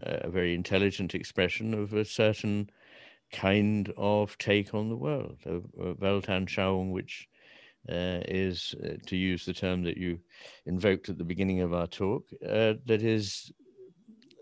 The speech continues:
I think, rather sadly impoverished. Um, and it's not a thing that can easily be solved by argument. These are things that you come to through experience.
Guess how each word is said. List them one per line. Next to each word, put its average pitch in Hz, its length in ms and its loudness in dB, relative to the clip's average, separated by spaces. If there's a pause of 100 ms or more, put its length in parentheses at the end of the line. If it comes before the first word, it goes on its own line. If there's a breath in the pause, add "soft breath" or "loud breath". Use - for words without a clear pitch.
(160)
I 98 120 4
think, 113 280 2 (500)
rather 113 300 2
sadly 104 440 2
impoverished. 104 720 0 (840 soft breath)
Um, 87 480 0 (220)
and 110 120 4
it's 127 140 2
not 147 160 6
a 147 40 2
thing 143 200 4
that 117 120 0
can 135 160 2
easily 131 280 2
be 127 460 2 (340 soft breath)
solved 120 460 4
by 120 220 6
argument. 113 600 2
These 107 260 2
are 113 40 2
things 123 400 2
that 113 120 -2
you 113 120 -2
come 117 340 2 (120)
to 90 320 0 (580)
through 120 180 4
experience. 92 1040 2